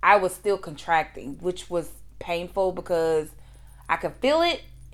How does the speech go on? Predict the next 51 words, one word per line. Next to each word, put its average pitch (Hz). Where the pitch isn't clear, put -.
the, 180
you 202
know, 185
the 170
contractions. 226
But 202
then 196
they 180
gave 196
me 262
epidural, 202
so 185
I 160
was 165
numb. 175
But 190
the, 185
they, 180
they 185
would, 165
they 202
were 190
saying 202
in 190
the 170
doctor's 165
office, 135
like, 107
I 180
mean, 165
in 165
the 156
surgery 170
room, 156
um, 120
you 170
know, -
"She's -
still 185
contracting 175
some, 95
but -
we're 151
gonna 156
try 170
to 165
see 190
what 170
we 170
can 160
do." 170